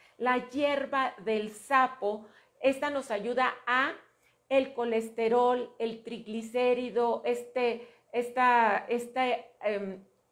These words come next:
enfermedades de dislipidemia que nos traen también como la aterioesclerosis, la arteriosclerosis, que ya es la acumulación de esta grasa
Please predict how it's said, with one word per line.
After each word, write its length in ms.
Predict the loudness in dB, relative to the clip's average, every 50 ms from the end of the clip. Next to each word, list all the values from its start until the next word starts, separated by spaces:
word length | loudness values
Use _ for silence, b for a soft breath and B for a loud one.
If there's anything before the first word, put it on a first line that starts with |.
| _ _
enfermedades 960 | -4 -4 -2 -2 -2 -2 0 0 0 0 2 2 2 2 2 2 0 0 -2
de 140 | -4 -4 -4
dislipidemia 840 | -6 -8 -10 -10 -10 -10 -10 -10 -6 -4 -2 -2 0 0 -2 -2 -2
que 80 | -4
nos 220 | -4 -4 -6 -6 -4
traen 200 | -4 -4 -2 -2
también 440 | -4 -4 -2 -2 -2 -2 -2 -2 -2
como 260 | -2 0 0 0 2
la 220 | 2 2 2 2 2
aterioesclerosis, 1200 | 2 4 4 4 4 2 -2 0 0 0 0 -2 -4 -6 -6 -4 0 0 0 0 -2 -4 -6 -2
la 140 | 0 0 0
arteriosclerosis, 960 | 0 -2 -4 -6 -6 -6 -6 -8 -6 -8 -6 -4 -2 -4 -4 -4 -8 -10 -10 B B B B B B B _
que 160 | 0 0 2
ya 180 | 4 4 4 4
es 120 | 2 0 0
la 240 | 2 2 2 2 2
acumulación 1080 | 2 0 0 0 -2 -2 0 0 2 4 4 4 2 0 -4 -2 0 0 0 0 -2 -2
de 160 | -4 -4 -2 -2
esta 340 | -2 -4 -4 -4 -6 -6 -4
grasa 580 | -2 0 2 2 2 2 0 -2 -4 -4 -4